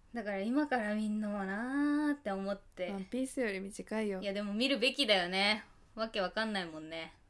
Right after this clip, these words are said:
Speaker 1: <laughs> わけわかんないままゲームやってる。<laughs> わけわかんないままツーも終わらせちゃうかなって思ってるけど。
Speaker 2: <laughs> いや、それ逆に面白いかもよ。漫画読むとき。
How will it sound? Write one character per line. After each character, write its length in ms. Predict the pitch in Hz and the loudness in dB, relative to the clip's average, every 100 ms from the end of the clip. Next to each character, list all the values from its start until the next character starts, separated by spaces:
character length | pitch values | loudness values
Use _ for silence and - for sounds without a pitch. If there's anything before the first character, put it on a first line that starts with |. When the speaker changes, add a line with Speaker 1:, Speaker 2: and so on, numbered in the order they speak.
| - - - - - | -20 -20 -20 -20 -20
Speaker 1:
<laughs> 600 | - - - - - 240 | -16 -10 -10 -10 -12 -8
わ 80 | 247 | -2
け 160 | 294 | 2
わ 120 | 202 | 2
か 180 | 196 269 | 4 8
ん 80 | 277 | 8
な 100 | 262 | 8
い 80 | 208 | 4
ま 180 | 190 196 | 2 2
ま 300 | 247 247 190 | 4 4 2
ゲ 240 | 190 208 208 | -2 0 6
ー 20 | |
ム 100 | 247 | 10
や 160 | 381 | 10
っ 40 | 285 | 10
て 240 | 427 381 | 6 6
る。 500 | 403 494 - 349 - - 494 - - | 8 10 10 8 4 -4 -6 -6 -8
<laughs> 560 | - - 494 - - 269 | -12 -14 -14 -12 -10 0
わ 160 | 277 | 2
け 140 | 285 311 | 6 6
わ 160 | 226 | 6
か 180 | 226 294 | 6 6
ん 80 | 294 | 6
な 140 | 240 | 6
い 40 | 208 | 4
ま 160 | 190 | 2
ま 160 | 180 196 | 0 -4
ツ 240 | - 269 262 | -4 -2 0
ー 40 | |
も 120 | 190 | 0
終 100 | 185 | 2
わ 100 | 196 | 2
ら 100 | 208 | 2
せ 140 | 214 208 | 0 -2
ち 140 | 233 | -2
ゃ 60 | 220 | 0
う 40 | |
か 140 | 208 | 0
な 100 | 175 | -2
っ 80 | 170 | -4
て 80 | - | -8
思 160 | 170 180 | -10 -10
っ 40 | |
て 180 | - 170 | -8 -8
る 60 | 160 | -4
け 440 | - - - 392 | -2 -2 2 4
ど。 40 | - 494 285 - 453 311 269 226 - | 4 0 -6 -6 -4 -4 -6 -12 -10
Speaker 2:
<laughs> 0 | |
い 80 | 294 | -2
や、 380 | 214 208 202 - - - 233 | 0 0 -2 -6 -14 -10 -2
そ 180 | 294 | 2
れ 280 | 302 339 277 | 4 4 2
逆 340 | 240 269 320 339 | 2 2 4 4
に 100 | 285 | 4
面 200 | 277 285 | 2 2
白 240 | 285 302 | 2 2
い 80 | 277 | 0
か 120 | 190 | -2
も 100 | 165 | -4
よ。 180 | 160 214 - - - | -8 -12 -18 -20 -10
漫 220 | 196 190 190 | -4 -2 0
画 220 | 180 - | 0 2
読 180 | 202 185 | 2 6
む 60 | |
と 80 | |
き。 60 | 294 | 8